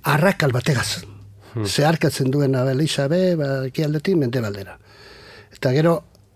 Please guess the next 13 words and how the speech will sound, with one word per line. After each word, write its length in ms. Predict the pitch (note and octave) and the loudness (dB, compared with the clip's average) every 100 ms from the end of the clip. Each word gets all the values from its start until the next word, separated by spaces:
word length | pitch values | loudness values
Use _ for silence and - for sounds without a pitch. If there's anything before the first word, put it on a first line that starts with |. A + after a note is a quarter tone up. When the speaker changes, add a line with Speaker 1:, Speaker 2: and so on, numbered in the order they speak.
| - | -6
Speaker 1:
altarea 840 | C3+ B2+ - G#3 G#3 E3+ C#3 C#3 | -4 -4 -2 2 4 4 2 2
edo 280 | C#3+ G3 - | 2 0 -2
dagoen 440 | C3+ C#3+ D3 F3 F3 | -2 -2 2 2 2
lekutan, 460 | F#3 F#3+ G3+ G#3 - - | 2 0 2 0 -2 -2
dau, 240 | D#3+ G3 - - _ - | 0 0 -2 -16 _ -20
gitxienez 540 | - F#3+ - B3+ A3+ F#3 | -2 0 2 0 0 0
beste 240 | G3+ G#3+ | 0 0
korrente 360 | F#3 G3+ F3+ G3+ | 0 0 0 0
bat 200 | G#3+ - | 0 -2
iparraldetik 640 | E3 F#3 G#3+ G3+ G3+ G#3 - - - - | -2 0 0 0 -2 -6 -8 -16 -20 -4
hegoaldera 500 | D3+ D#3+ D3 A2 G#2+ | -2 0 0 -2 -4
doana. 320 | A2+ A2+ G2+ - - - - - - - - - | -4 -6 -10 -18 -20 -20 -20 -20 -20 -18 -16 -8
Eta 540 | C3+ C#3+ C#3 C3+ B2+ | -2 2 2 2 -2